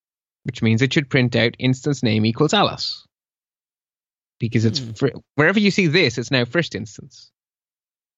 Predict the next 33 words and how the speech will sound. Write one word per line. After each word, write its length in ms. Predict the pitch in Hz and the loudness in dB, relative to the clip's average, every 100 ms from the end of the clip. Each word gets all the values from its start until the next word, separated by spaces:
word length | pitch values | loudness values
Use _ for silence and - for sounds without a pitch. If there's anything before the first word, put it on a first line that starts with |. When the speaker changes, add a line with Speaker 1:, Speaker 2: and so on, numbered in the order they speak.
| _ _ _ | _ _ _
Speaker 2:
I 100 | 143 | -20
think 380 | - - 208 196 | -20 -16 -16 -12
I'm 240 | 147 139 | -10 -10
following. 800 | - - 262 208 - - 139 202 - _ _ _ _ _ _ _ _ _ - | -14 -16 -14 -14 -16 -16 -16 -18 -20 _ _ _ _ _ _ _ _ _ 0
Speaker 1:
Now 320 | 185 196 160 | 2 4 2
we 120 | 233 | 0
do 140 | 220 208 | 0 -2
exactly 380 | 151 214 233 240 | 0 -2 -4 -6
the 80 | |
same 200 | 196 180 | -4 -2
again, 280 | 143 214 185 | 0 0 0
but 100 | 127 | 0
we 100 | 123 | -2
do 120 | 151 | 0
it 60 | 160 | 0
on 120 | 147 | 0
second 400 | 143 220 - 135 | -2 -4 -2 -2
instance. 300 | 110 113 107 | -2 -4 -4
So 80 | 143 | 0
we 80 | 135 | 2
say 140 | 156 | 2
second 420 | 139 262 285 262 | 0 0 0 2
instance 420 | 170 131 - 123 117 | 4 2 0 -6 -2
dot 140 | 117 | -2
instance 400 | 120 113 110 - | -2 -4 -8 -8
name. 240 | - - | -8 -10
So 120 | - 151 | -4 0
now 180 | 180 214 | 2 2
we're 80 | |
actually 240 | 180 - 127 | 0 -2 -4
saying, 320 | 131 127 120 | 0 0 0
"Give 180 | 139 135 | -2 -2
me 380 | 135 123 120 | 0 2 0